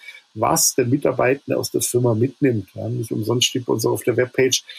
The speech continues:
was bleibt in den Herzen und Köpfen der Mitarbeitenden, wenn sie das Unternehmen verlassen müssen. Also es ist eine Riesenchance, auch gehende Mitarbeiter zu Markenbotschaftern zu machen. Und im Wesentlichen geht's vor allen Dingen um eine Haltungsfrage.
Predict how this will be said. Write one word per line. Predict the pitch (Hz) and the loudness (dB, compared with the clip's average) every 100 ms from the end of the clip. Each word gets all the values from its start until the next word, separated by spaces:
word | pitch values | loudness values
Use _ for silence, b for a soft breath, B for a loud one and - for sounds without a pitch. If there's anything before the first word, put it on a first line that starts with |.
| B B | B B
was | - 123 - | -2 -2 0
bleibt | 120 120 123 | 0 0 0
in | 135 | 2
den | 131 | 2
Herzen | 117 113 131 - - 143 | 4 2 2 2 2 2
und | 127 117 | 0 -4
Köpfen | - 131 - 143 | -4 -2 0 0
der | 123 | 2
Mitarbeitenden, | 113 - 123 117 123 - 120 117 117 b b b - | 0 0 0 2 2 0 0 0 -4 b b b -4
wenn | 110 | 0
sie | 120 | 0
das | 117 104 | 0 0
Unternehmen | 143 117 107 113 123 | 0 0 2 0 0
verlassen | 113 - 104 110 - 120 | -2 -2 -2 0 0 0
müssen. | 98 - - - | -2 -6 -8 -12
Also | 104 107 | -10 -4
es | |
ist | 123 | 0
eine | 127 | 0
Riesenchance, | 165 247 233 175 - 139 175 185 165 - B B B | 0 0 0 2 2 2 2 4 2 0 B B B
auch | - 120 113 - | 0 0 -4 -2
gehende | 135 156 143 | 2 4 2
Mitarbeiter | 139 170 175 139 135 131 | 2 0 2 0 0 0
zu | - 117 | 0 0
Markenbotschaftern | 107 104 - - 143 123 139 - 151 - 170 | 0 0 -2 0 0 2 0 0 0 -2 -2
zu | 160 185 | 0 2
machen. | 165 175 180 | 2 0 0
Und | 131 123 B B B | 0 -2 B B B
im | - 127 113 | -2 0 2
Wesentlichen | 131 233 - 220 - 156 | 2 2 4 2 0 0
geht's | 110 - | 0 2
vor | - 127 | 2 2
allen | 123 156 | 4 4
Dingen | 156 | 4
um | 131 135 | 4 2
eine | 120 | 2
Haltungsfrage. | 110 120 147 120 - - - - - | 0 0 0 0 -2 -6 -10 -10 -16